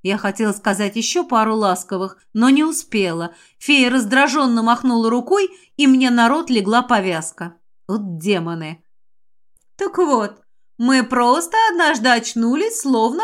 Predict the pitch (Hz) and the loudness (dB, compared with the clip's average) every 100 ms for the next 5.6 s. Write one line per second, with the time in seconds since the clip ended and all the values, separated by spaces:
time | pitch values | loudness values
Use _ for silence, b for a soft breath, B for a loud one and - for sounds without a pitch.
0 | 480 466 - 311 302 302 - _ _ _ | -4 -6 -6 -4 -4 -6 -14 _ _ _
1 | _ 220 233 240 262 262 262 269 269 269 | _ 0 0 2 2 4 4 4 2 2
2 | 277 262 214 220 262 269 381 311 247 254 | 2 0 0 0 0 0 0 -2 -2 0
3 | 196 175 185 190 190 190 185 208 214 220 | 0 -2 -2 -4 -4 -6 -6 -4 -2 -2
4 | 226 233 233 233 214 220 226 247 247 233 | 0 0 0 -2 -4 -2 -2 -2 -2 -2
5 | 208 254 294 - 320 | -2 -4 -6 -8 -8